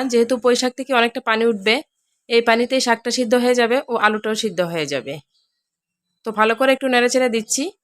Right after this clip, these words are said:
এরপর একটা ঢাকনা দিয়ে ঢেকে দিব। চুলার আঁচটা মিডিয়াম আঁচে রেখে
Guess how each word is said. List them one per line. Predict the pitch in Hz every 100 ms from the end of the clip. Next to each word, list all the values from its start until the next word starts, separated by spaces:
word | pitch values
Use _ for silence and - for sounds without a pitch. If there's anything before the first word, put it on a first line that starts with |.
| _ 214
এরপর | 214 240
একটা | 233 226
ঢাকনা | 214 220
দিয়ে | 233 247
ঢেকে | 214 185 185
দিব। | 156 139 151 _ _ _ _ _ _ _ _ _ _ _ _ _ _ _ _ _ _
চুলার | - 233 247 269
আঁচটা | 285 320
মিডিয়াম | 247 226 254 269
আঁচে | 269 285
রেখে | 269 269 254